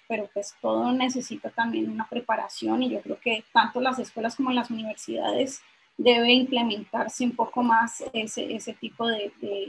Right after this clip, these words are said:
no solo de práctica, sino de, de llevar al, al estudiante a una lectura crítica y eso nos falta mucho.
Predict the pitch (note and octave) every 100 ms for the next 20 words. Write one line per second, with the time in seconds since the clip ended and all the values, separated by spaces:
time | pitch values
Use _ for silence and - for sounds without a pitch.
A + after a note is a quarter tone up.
0 | G#3 A3+ A#3 A3+ A#3+ C4 B3+ - G#3+ -
1 | - - C4 A#3+ G#2+ G#2 G#2 _ _ _
2 | - A3+ A3 G#3 G3 - - G#3 G3+ G3+
3 | G3+ G#3 A3 A3+ A#3 A3+ - G#3 G3 -
4 | A3 C4 C4 - - G2+ G#2+ - A#3+ G3+
5 | _ G3+ G#3 G#3 A#3 A#3+ - B3 A#3 B3
6 | B3 -